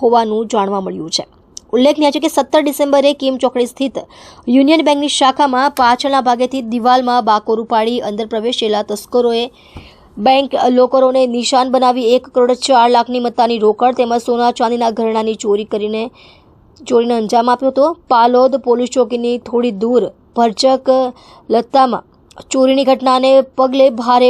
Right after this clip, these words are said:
હોબાળો મચી ગયો હતો. જિલ્લા પોલીસને પડકાર ફેંકતી આ ઘટનામાં ઠંડી ઉડાડીને વીસ કિલોમીટર સુધીના ઘેરાવમાં દસ હજારથી વધુ સી સી ટી વી ફૂટેજ ચેક કરી પચાસથી વધુ શકમંદોની પૂછપરછ કરવા સાથે તપાસ શરૂ કરવામાં આવી હતી.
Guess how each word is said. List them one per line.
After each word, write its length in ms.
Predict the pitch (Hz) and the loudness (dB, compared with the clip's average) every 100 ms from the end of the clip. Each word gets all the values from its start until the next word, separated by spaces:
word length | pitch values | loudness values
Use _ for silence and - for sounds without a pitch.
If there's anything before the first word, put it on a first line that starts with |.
| 247 | 2
હોબાળો 420 | 233 220 220 240 262 | 0 2 2 2 0
મચી 220 | 262 254 | -4 -4
ગયો 120 | 233 | -6
હતો. 120 | - - - - - | -6 -14 -20 -20 -6
જિલ્લા 220 | 262 277 330 | 0 2 2
પોલીસને 420 | 302 285 311 339 | 2 2 2 -2
પડકાર 480 | - 285 - 302 330 | 0 0 2 2 2
ફેંકતી 220 | 320 320 | 0 0
આ 40 | 294 | 0
ઘટનામાં 460 | 285 302 277 285 294 | 2 2 4 2 2
ઠંડી 340 | 277 262 277 | -2 -2 -2
ઉડાડીને 480 | 262 262 269 269 269 220 | 0 2 0 0 0 0
વીસ 220 | 285 330 | -2 -2
કિલોમીટર 420 | 320 285 269 269 269 | 0 0 2 2 2
સુધીના 380 | 269 254 254 | 0 -2 -2
ઘેરાવમાં 720 | 233 240 233 247 254 247 247 | 0 0 2 2 2 2 0
દસ 220 | 214 247 247 226 | 0 -2 -4 -2
હજારથી 360 | 254 240 247 262 | 2 2 2 -2
વધુ 200 | 233 247 | -4 -4
સી 100 | 262 247 | -8 -10
સી 100 | 262 | -6
ટી 100 | 262 | -6
વી 80 | 247 | -6
ફૂટેજ 320 | 233 240 240 247 | -2 -2 -2 -4
ચેક 260 | 233 214 | -4 -4
કરી 260 | - 240 226 - - - - | -4 -4 -4 -8 -20 -20 -2
પચાસથી 640 | 262 262 269 285 285 294 285 214 | 0 2 2 2 0 -2 -2 -2
વધુ 260 | 262 254 277 | -2 -2 -4
શકમંદોની 600 | 269 262 254 254 254 247 | -4 -6 -6 -4 -4 -6
પૂછપરછ 420 | 254 240 254 247 - | -10 -10 -6 -4 -2
કરવા 260 | 233 226 226 | -2 0 -2
સાથે 240 | 233 226 233 | -2 -6 -6
તપાસ 400 | 226 214 220 226 214 | -4 -4 -4 -6 -8
શરૂ 320 | 240 202 220 | -6 -6 -8
કરવામાં 400 | 220 220 208 208 | -8 -6 -6 -6
આવી 100 | 202 | -8
હતી. 140 | 180 | -12